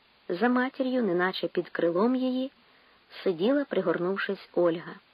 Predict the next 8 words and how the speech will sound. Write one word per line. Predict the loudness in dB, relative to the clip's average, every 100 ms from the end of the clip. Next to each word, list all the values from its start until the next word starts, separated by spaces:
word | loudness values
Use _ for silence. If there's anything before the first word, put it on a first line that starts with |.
| _ _ _ _ _ _ _ _ _ _ -20
Всі | -20 -6 -4
мовчали. | -2 -4 -6 -6 -6 -8 -14 _ _ _ _ _ _ _ _ _ _ _ _ _ -10
Турманша | 0 2 4 0 -2 -8
все | -6 -6
кашляла | -4 0 0 0 -4 -4 -6 -10 _ _ _ -6
сухим | -4 2 2 2 0 -6
модним | -2 2 2 0 -6
кашлем | -2 -2 -2 -4 -6 -8